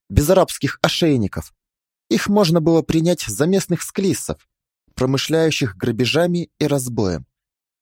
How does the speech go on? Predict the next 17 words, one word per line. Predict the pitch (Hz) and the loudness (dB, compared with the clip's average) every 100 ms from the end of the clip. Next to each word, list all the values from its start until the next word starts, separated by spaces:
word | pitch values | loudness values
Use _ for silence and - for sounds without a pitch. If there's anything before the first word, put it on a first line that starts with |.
| _ _ _ _ _ _ | _ _ _ _ _ _
Да | 165 | 0
и | 226 | 0
глядя | 185 208 214 151 | 2 2 4 4
на | 151 | 2
суровые | - 175 175 165 175 | 2 2 4 2 2
лица, | 190 202 - - _ _ _ _ _ | 0 -4 -6 -10 _ _ _ _ _
вряд | 160 220 240 | 0 2 4
ли | 147 | 2
кто-то | - 170 160 | 2 2 2
рискнул | 160 - 180 202 | 0 -2 0 0
бы | 143 127 | 0 -4
с | - | -2
ними | 170 151 | -2 -2
связаться | - 139 135 165 - 101 | -4 -6 0 -2 -2 -8
при | - 123 | -6 -6
свете | - 127 113 123 | -4 -4 -4 -4
дня. | 123 101 | -2 -4